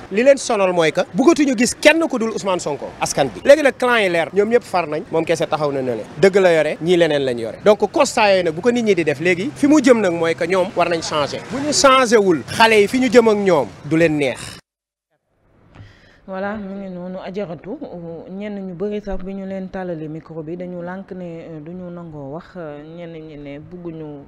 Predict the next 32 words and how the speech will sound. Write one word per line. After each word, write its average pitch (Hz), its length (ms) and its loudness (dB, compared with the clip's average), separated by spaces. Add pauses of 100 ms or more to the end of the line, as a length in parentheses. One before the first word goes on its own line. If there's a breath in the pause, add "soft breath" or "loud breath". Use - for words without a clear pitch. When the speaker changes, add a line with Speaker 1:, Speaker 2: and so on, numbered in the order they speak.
(140)
Speaker 2:
benn 175 180 -10
yoon 151 340 -14
ay 147 320 -10
jafe-jafe, 180 520 -6
ñii 180 220 -10
ne 196 180 -6 (100)
koo 208 140 -6
si 202 140 -12
laaj 180 260 -6 (120)
mu 190 120 -12
ne 175 100 -8
la 160 140 -8
sax 196 260 -4
far 190 180 -6
yëguma 185 440 -2
ko, 202 180 -4 (500 loud breath)
mu 185 140 -10
nekk 185 300 -8 (240)
beneen 185 280 -6
problème 165 400 -6
encore 165 360 -10
une 180 160 -10
fois. 165 300 -8
Waaye 165 260 -6
nag, 165 160 -12 (100)
euh, 160 260 -4
Omar, 180 380 -12
ñu 175 160 -14
seetlu 185 400 -8
que 175 140 -12
ni 170 280 -10 (460 soft breath)
même 208 280 -4